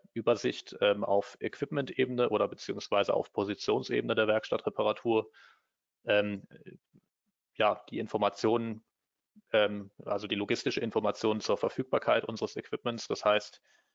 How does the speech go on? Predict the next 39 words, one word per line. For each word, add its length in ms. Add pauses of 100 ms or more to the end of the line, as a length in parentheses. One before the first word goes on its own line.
(120)
hier 120
sehen 200
wir 40
jetzt 140
auch 160
wirklich 260
dann, 200
ob 160
der, 360 (640)
ähm, 400 (180)
ja, 320 (600)
ob, 240
ob 220
das 140
Equipment, 600
äh, 180
im 180
Werk 220
eingegangen 560
ist, 320
also 240
wirklich 260
schon 300 (400)
auf 180
Bestand 380
liegt 160
bei 80
uns 500
und, 680
ähm, 420
dann 160
auch 160
repariert 380
werden 180
kann. 220
Das 160
war 120
jetzt 220
bis 320